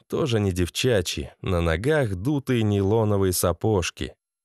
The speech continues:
Осмотр удовлетворил его, и он сменил строгий взгляд на более мягкий. В тамбуре мороза не было, температура держалась около семи градусов Цельсия. Не простынет.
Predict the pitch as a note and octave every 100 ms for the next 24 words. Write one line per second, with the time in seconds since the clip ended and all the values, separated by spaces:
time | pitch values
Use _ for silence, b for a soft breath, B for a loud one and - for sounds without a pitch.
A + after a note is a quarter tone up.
0 | _ _ _ - F2 - A#2+ F3 F3+ D#3+
1 | C#3+ C3+ C3 A#2+ G2 G#2+ A2+ E3+ D3 B2+
2 | G#2+ F2+ E2 A2 D#3 C3 B2+ C#3 C#3+ A#2+
3 | - C3+ B2+ A2+ F#2 E2 G#2 C#3+ - A#2+
4 | G#2+ A#2+ A#2+ A2 G#2+ B2 A#2 F#2 - C#2
5 | C#2 _ _ - - C#3+ C#3 B2+ B2 A2
6 | G#2+ A#2+ C#3 G2 G2+ C3 C#3+ G2+ D#2 D2
7 | - E2+ E2+ E2 - E3 A2+ A2 F#2+ G2+
8 | C#3+ A#2 F#2 C#3+ C#3 A#2+ G#2 - G2 B2+
9 | A#2 A2+ A#2 G#2 - F2+ - B2 B2+ G2
10 | - C#2+ - - _ _ _ - F#3 E3+
11 | C3+ A#2 G2 - C3+ C3 F2+ C#2+